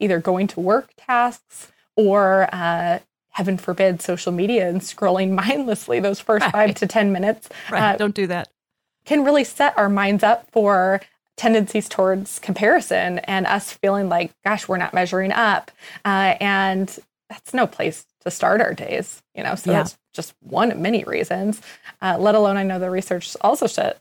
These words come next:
Speaker 1: says on the other side of the day that, like,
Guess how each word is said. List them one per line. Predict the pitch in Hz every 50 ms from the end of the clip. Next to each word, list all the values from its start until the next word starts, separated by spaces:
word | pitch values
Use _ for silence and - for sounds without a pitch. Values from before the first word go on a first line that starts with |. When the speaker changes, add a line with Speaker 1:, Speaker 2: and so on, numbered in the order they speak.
| _
Speaker 1:
says | _ - 190 185 190 208
on | 214 202
the | 196
other | 196 226 285 359
side | - - - 180
of | 180 185
the | - 180 180
day | 180 185 180 175 185 180 196 226 262 330 - -
that, | 196 190 175 - - - _ _ -
like, | 185 190 202 - _